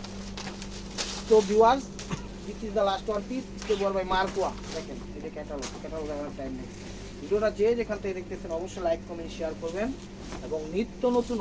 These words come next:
অফার পাওয়ার জন্য অবশ্যই আমাদের YouTube চ্যানেলটা সাবস্ক্রাইব করবেন, Facebook পেজটা ফলো দিয়ে সাথেই থাকবেন। এটা হলো আঁচলটা, এটা হলো অলিভ টাইপের কালার বা প্যারট টাইপের কালার। ওভারঅলটা এরকম।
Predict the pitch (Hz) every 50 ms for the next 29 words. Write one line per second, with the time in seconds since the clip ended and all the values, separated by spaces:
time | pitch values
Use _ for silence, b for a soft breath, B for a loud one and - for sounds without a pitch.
0 | 180 175 - - 208 202 - 208 185 185 180 175 175 170 165 156 160 160 170 196
1 | 196 - - 247 220 196 196 180 185 175 160 175 214 220 196 247 233 - - 208
2 | 175 180 170 170 180 180 - - - - - - - 214 196 - - 208 220 202
3 | 220 233 262 285 - - - - - - - - - - 185 180 175 175 180 165
4 | - 180 165 - - 160 147 160 165 170 160 180 202 208 - 196 185 165 165 165
5 | 151 151 147 131 127 135 139 143 165 156 160 160 165 165 - 190 180 175 180 190
6 | 247 180 - - - - - - - - - - - - - - - - 175 175
7 | 170 180 190 208 214 - - 185 170 - 170 147 - 143 139 127 - - B B
8 | B B B B - - 151 - 180 180 190 185 - 180 240 143 147 131 - 127
9 | 123 120 - - - - - - - - - - - - 143 147 139 139 147 139
10 | 139 135 135 139 - - -